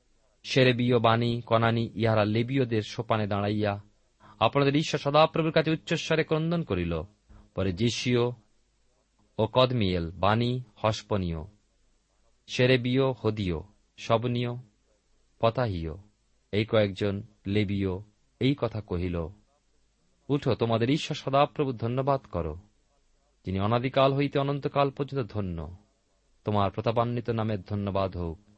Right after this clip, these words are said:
যাহা যাবতীয় ধন্যবাদ ও প্রশংসার অতীত।'" আমরা দেখি, যারা ঈশ্বরের বাক্য অতি মনোযোগ দিয়ে শুনছিলেন,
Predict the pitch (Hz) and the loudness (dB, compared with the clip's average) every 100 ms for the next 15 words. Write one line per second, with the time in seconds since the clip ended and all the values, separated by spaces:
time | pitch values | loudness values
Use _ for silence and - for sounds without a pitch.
0 | _ _ _ _ _ _ _ - 104 101 | _ _ _ _ _ _ _ -6 -2 2
1 | 107 117 131 143 117 120 143 143 139 139 | 2 2 2 0 -2 -2 -2 0 2 0
2 | - _ - - 131 143 143 - 131 135 | -4 _ -12 -10 -8 -6 -6 -6 -8 -8
3 | _ 87 - 78 - - _ _ _ _ | _ -10 -8 -12 -12 -20 _ _ _ _
4 | _ _ _ _ _ _ _ _ _ _ | _ _ _ _ _ _ _ _ _ _
5 | _ _ _ - 139 160 170 95 78 - | _ _ _ -2 2 2 2 -2 -4 -10
6 | _ _ _ _ _ _ _ _ - - | _ _ _ _ _ _ _ _ -20 -2
7 | 117 120 170 170 - 190 165 160 - - | 4 6 6 4 4 4 6 4 2 2
8 | 170 160 - 156 208 185 185 190 214 180 | 2 2 0 0 4 4 4 4 4 2
9 | 160 147 127 - 98 92 151 98 73 | 0 2 2 0 -2 0 0 0 -2